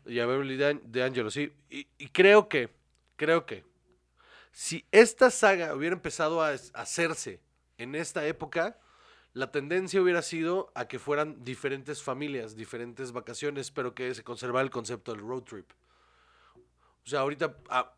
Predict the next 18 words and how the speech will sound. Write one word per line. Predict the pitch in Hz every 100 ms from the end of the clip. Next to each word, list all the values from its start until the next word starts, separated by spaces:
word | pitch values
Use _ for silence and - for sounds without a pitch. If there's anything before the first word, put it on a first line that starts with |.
| _
a | - 131
mí | 147 185
me | 208 202
gustaría | 147 143 139 156 165
mucho, | 165 160
incluso | 147 214 214
como | 170
una | 151
serie, | 147 156 165 123 120
¿eh? | 180 - - - _
Una | 127 160
serie | 170 165
de | 165
comedia | 139 135 170 151 139 139 _ _ _ -
en | 123
la | 123
que | -
pones | - 147 156 143 -